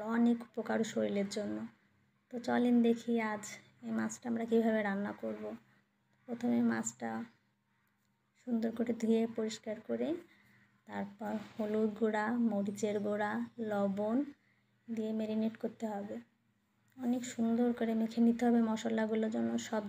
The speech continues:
জায়গায় পৌঁছে যায় মাছে। তো সাথে আমরা একটু ভিনেগারও দিয়ে দিয়েছি।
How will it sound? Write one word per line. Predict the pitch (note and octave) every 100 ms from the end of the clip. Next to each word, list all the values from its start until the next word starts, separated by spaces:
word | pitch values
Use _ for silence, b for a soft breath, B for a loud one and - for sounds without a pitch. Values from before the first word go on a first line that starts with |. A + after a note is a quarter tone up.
| A3
জায়গায় | G#3+ A3 A3+
পৌঁছে | A3+ A3 A3+
যায় | A#3 A3+
মাছে। | A3+ - C#4 D4+ b b b b _ _
তো | - G#3+ A3
সাথে | G#3+ G#3 A3+
আমরা | A3 A3 A3+
একটু | - A#3 A#3
ভিনেগারও | A3+ A3 A3 A3 A3+ B3+ - - A#3
দিয়ে | A3+ A3
দিয়েছি। | A#3 A#3 -